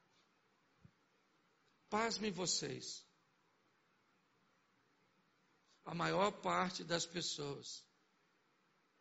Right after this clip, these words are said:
que não vivem a história que a Bíblia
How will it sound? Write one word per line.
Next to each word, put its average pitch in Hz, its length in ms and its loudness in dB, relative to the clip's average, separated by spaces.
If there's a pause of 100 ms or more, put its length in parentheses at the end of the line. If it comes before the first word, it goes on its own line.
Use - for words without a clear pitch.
(540)
que 156 100 -4
não 180 220 2
vivem 220 600 0 (360)
a 185 120 2
história 185 600 0 (1500)
que - 80 -4
a 165 60 4
Bíblia 208 500 2